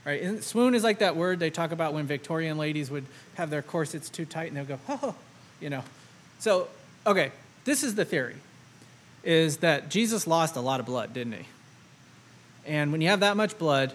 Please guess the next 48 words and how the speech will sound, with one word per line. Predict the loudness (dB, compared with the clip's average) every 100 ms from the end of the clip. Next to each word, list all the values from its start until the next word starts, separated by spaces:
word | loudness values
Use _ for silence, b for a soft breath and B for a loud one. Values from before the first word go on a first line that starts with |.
| 0
have | 4
you |
ever | 4 4
passed | 2 0 2
out | 0 0
giving | -2 -4 -2
blood? | -2 -2 -4 -10 -20 -20 -20 -16
Anybody | -8 -4 -2
ever | -2
did | -2 -2
that? | -2 -2 -10 B B B
One | 2 4
time, | 6 4 2
I | 0 0
completely, | -2 -2 -2 0 0 0
I | -2
don't | -4
know | -2
if | -2
your | -2
pastor | 0 0 0
is | -2 -2 -4
to-, | -6 -2
allowed | 0 0
to | 0
admit | -2 -4
that | -2
he | -4
lied, | -2 -2 -2
but | -4
I | -4
totally | -2 0 0
lied | 0 0 -2
to | -2
the | -2
lady, | 0 0
and | -2
I | -4
told | -4 -4
her | -4
I | -4
ate | -4
lunch, | -6 -8 -8
and | -8
I | -8
didn't | -8 -8
eat | -8
lunch. | -8 -8 -8